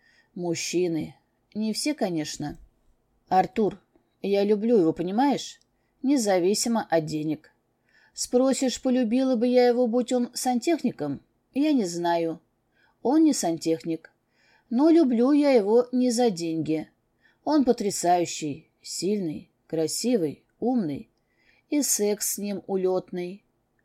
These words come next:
"Может, ты просто другого не пробовала?" Артур ухмыляется, но я вижу, что ему неприятно. "Может. Но желания нет.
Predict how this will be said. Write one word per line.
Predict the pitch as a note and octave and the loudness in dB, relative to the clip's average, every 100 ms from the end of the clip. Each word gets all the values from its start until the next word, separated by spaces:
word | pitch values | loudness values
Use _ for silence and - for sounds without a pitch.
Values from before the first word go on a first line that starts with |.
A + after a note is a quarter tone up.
| _ _ _ _ _ - | _ _ _ _ _ -12
"Может, | F#3 F#3+ F3 | -4 -2 -2
ты | G3 | -6
просто | F#3 G3 F#3+ F#3 | -4 -4 -4 -4
другого | F#3 G3+ D4 A#3+ | -4 -2 0 0
не | E3+ | -2
пробовала?" | D#3+ E3 E3 D#3 D#3+ D#3+ D#3+ _ _ _ _ - | -2 0 0 2 2 2 0 _ _ _ _ 0
Артур | C4 A#3 G#3 G3 | 0 0 -4 -4
ухмыляется, | F#3 - F3 D#3+ D#3 D#3+ D#3+ - C4 - _ _ _ | -6 -4 -2 2 2 2 -2 -6 -6 -8 _ _ _
но | A#3+ B3 | -2 2
я | B3 A#3 | 6 6
вижу, | A#3+ D4+ D4+ | 4 2 0
что | - C4+ | -2 0
ему | A#3+ G#3+ A#3+ - | 0 2 -2 -2
неприятно. | C4+ C#4 C4 B3+ F3 D3+ - D3+ D#3 _ _ _ _ - | -2 -2 0 -2 0 0 -2 -8 -10 _ _ _ _ -8
"Может. | D4+ C#4 C4 A#3+ A#3 _ _ _ _ _ - | -2 0 2 0 -6 _ _ _ _ _ -8
Но | B3 C4+ | -2 0
желания | B3+ C#4 D#4 D4+ | 2 4 4 2
нет. | F#3 F3 F3+ - | 0 -2 -6 -10